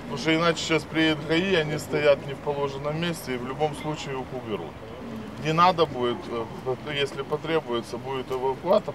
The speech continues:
но я считаю, что это всё лишнее. Большая просьба, э,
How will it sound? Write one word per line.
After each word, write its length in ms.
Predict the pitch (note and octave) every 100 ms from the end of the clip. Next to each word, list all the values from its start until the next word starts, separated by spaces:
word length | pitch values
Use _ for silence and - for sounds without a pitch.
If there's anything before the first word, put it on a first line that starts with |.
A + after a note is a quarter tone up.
| C#3
но 100 | D3+
я 60 |
считаю, 360 | C#3 - D3+ C#3
что 160 | -
это 180 | C#3 -
всё 240 | C3 D3 C3+ - - -
лишнее. 520 | C#3+ D3+ C#3 - F#2 - - - - -
Большая 440 | - C#3 D3+ F3+ G3
просьба, 680 | F3 D#3 C#3+ B2 G#2 G2 G2 - - - - - - - -
э, 400 | B2 B2 A#2+